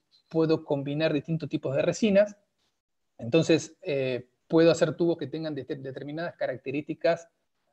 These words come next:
de resistencias a la corrosión. De hecho, los tubos de P R F B en general, no estoy hablando de tec, hablo como producto,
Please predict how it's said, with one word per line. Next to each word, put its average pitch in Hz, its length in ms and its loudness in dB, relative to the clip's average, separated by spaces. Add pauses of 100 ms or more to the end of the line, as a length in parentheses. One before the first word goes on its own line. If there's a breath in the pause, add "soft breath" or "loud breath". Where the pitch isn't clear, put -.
de 135 120 -6
resistencias 135 560 -6
a - 20 -6
la 120 100 -2
corrosión. 208 520 0 (600)
De 135 160 -4
hecho, 160 200 0
los 139 220 -4
tubos 156 260 0
de 127 100 -4
P - 100 2
R 143 100 2
F 156 160 0
B 190 100 4
en 143 100 -2
general, 147 380 0
no 131 80 -4
estoy 139 160 -2
hablando 131 240 -2
de 135 60 -6
tec, 156 260 -4 (140)
hablo 131 260 -8
como 120 260 -16 (240)
producto, 165 600 -6